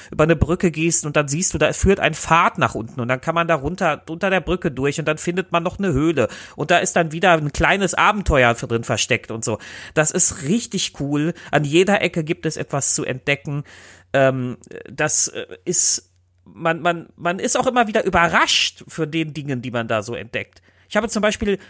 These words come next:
ich hab, weiß jetzt zum Beispiel, wie Gnolle sich vermehren. Danke, Baldur's Gate drei, ja. Das ist eine sehr eklige Angelegenheit, aber ich weiß es jetzt, ja. <laughs>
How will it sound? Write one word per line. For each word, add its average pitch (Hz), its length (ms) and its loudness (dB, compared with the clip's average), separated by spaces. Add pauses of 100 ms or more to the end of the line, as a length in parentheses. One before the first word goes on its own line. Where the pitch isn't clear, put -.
ich - 100 -2
hab, 214 160 0
weiß 233 220 4
jetzt 359 180 -2
zum 226 100 -2
Beispiel, 220 360 2
wie 214 80 -2
Gnolle 240 420 2
sich 147 220 -6
vermehren. 101 560 -2
Danke, 233 280 2
Baldur's 160 520 2
Gate 180 280 2
drei, 160 360 0
ja. 123 200 0
Das 190 140 0
ist - 160 -2
eine 208 160 0
sehr 160 180 2
eklige 185 380 0
Angelegenheit, 170 680 0
aber 165 120 0
ich 180 140 -4
weiß 226 280 0
es 202 180 -4
jetzt, - 400 -6
ja. 214 280 0
<laughs> - 40 -4